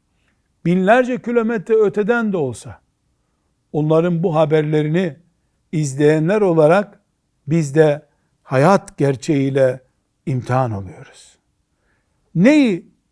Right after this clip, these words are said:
öne çıkardığımızı, parayı mı, imanı mı, keyfimizi mi,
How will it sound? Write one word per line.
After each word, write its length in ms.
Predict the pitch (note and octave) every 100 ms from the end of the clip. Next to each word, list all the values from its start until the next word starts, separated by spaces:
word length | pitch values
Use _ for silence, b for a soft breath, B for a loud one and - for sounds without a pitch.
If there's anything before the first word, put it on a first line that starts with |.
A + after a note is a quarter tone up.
| _
öne 260 | F3 F#3+ F#3+
çıkardığımızı, 880 | - - D#3+ C3+ D3 C3 A#2+ A#2+ G2+ _ _ _ _ -
parayı 400 | C3+ D3 F3+ A#3
mı, 240 | C#4 C#4 _ _ _ _ _ _
imanı 540 | D#3 E3 E3 F3+ F3+ B3
mı, 260 | E3+ A2 _ _ _ _ _ _ _ -
keyfimizi 680 | D#3 D#3+ D#3 G3+ G#3 B3+
mi, 280 | C#4+ C4+